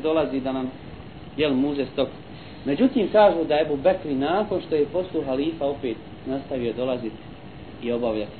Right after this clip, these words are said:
tu dužnost. Čak za svoju porodicu i za svoje, svoje komšije. Nastavio je da muze stoku svojih komšija. Omer, radijallahu anhu,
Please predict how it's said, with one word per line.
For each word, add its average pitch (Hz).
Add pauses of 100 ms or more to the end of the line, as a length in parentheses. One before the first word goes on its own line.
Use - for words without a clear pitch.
tu 113
dužnost. 98 (340)
Čak 143
za 120
svoju 151
porodicu 135
i 120
za 120 (440)
svoje, 113 (580)
svoje 110 (100)
komšije. 90 (240)
Nastavio 127
je 110
da 104
muze 117
stoku 110 (160)
svojih 104 (460)
komšija. 107 (1600)
Omer, 220
radijallahu 139
anhu, 110